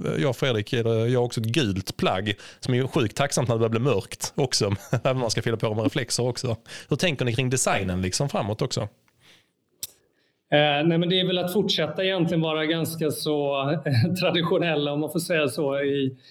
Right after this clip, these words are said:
Speaker 2: i designen, att, eh, att bygga vidare på, så att man kan bygga sin kollektion. Eh, vi ser att vi jobbar med slower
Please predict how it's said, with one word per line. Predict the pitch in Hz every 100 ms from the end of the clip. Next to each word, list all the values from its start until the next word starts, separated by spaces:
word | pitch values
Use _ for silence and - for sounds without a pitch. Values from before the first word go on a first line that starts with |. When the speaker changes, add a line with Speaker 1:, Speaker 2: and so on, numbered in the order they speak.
| - - _ -
Speaker 2:
i | 147 143
designen, | 139 143 - 156 143 143 139
att, | 139 - -
eh, | 143 135 135 147
att | 151 151
bygga | 151 151
vidare | 165 160 143 147
på, | 147 180
så | 170
att | 165
man | 165
kan | 170 165
bygga | 175 170 160
sin | 165
kollektion. | 165 151 147 - 160 165 170 160
Eh, | 160 147 143 139 135 - - - _
vi | -
ser | - 165
att | 160
vi | 165
jobbar | 160 156 151
med | 151 147 147 135 135
slower | - 170 151 151